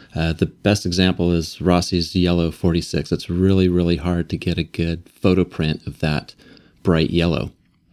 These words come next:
It prints just fine with inkjet on canvas, um, but that's more expensive. And so for my customers who are buying prints, I always have to say, you know, you're, you're, you're facing a, a situation here where you're either gonna pay a little bit extra to have that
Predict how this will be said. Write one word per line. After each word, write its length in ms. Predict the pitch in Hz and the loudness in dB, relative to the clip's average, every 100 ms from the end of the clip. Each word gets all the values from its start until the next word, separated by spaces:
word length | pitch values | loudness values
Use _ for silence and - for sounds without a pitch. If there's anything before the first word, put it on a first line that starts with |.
| _ _ 110 | _ _ -2
It 140 | 101 | 0
prints 180 | 110 - | -2 0
just 260 | 104 - | -4 -2
fine 240 | 104 98 90 | 0 2 2
with 140 | 87 | 0
inkjet 480 | - 104 - 82 - _ - - - - - | 2 0 2 -2 -2 _ -20 -20 -20 -10 -2
on 140 | 85 | -2
canvas, 600 | - 147 123 92 - - _ _ - _ _ | 2 2 4 2 0 -10 _ _ -20 _ _
um, 400 | 107 85 82 76 - - | -4 -2 -4 -6 -8 -2
but 260 | 85 - - _ _ _ _ _ - | -2 -2 -10 _ _ _ _ _ -2
that's 220 | 101 - | -2 0
more 100 | 92 | -2
expensive. 560 | 90 - 160 156 95 95 | -2 -2 -2 0 0 0
And 100 | - | 0
so 140 | 95 | -2
for 160 | - 92 | 0 0
my 180 | 98 | 2
customers 480 | 95 104 - 98 90 | 2 0 0 -2 0
who 100 | 98 | 0
are 60 | 87 | 0
buying 320 | 92 92 87 | 0 0 -2
prints, 600 | - 120 107 - - - _ _ - | -2 2 2 2 -6 -12 _ _ -4
I 120 | 90 | -2
always 320 | 85 90 87 | 0 2 2
have 180 | 90 - | -2 -2
to 200 | 85 80 - _ _ | -2 -2 -8 _ _
say, 180 | - 87 | 0 0
you 140 | 85 90 | 2 0
know, 120 | 90 | -2
you're, 220 | 87 90 - _ - | -2 -4 -6 _ -2
you're, 200 | 92 82 | 0 2
you're 160 | 85 95 | 2 2
facing 380 | 113 107 95 92 | 2 0 0 0
a, 300 | 87 90 - - - - - | 0 0 -4 -20 -20 -20 -6
a 60 | 92 | -2
situation 580 | - - 95 95 95 | 0 2 2 2 2
here 200 | 82 90 | 0 2
where 160 | 87 87 | 2 2
you're 220 | 90 90 | 2 2
either 140 | 90 90 | 2 2
gonna 180 | 92 | 0
pay 180 | 85 92 | 2 2
a 40 | 95 | 4
little 160 | 92 | 4
bit 100 | 90 | 4
extra 260 | 95 - 92 | 2 2 0
to 60 | |
have 200 | 85 90 | 2 0
that 240 | 85 85 | 0 -2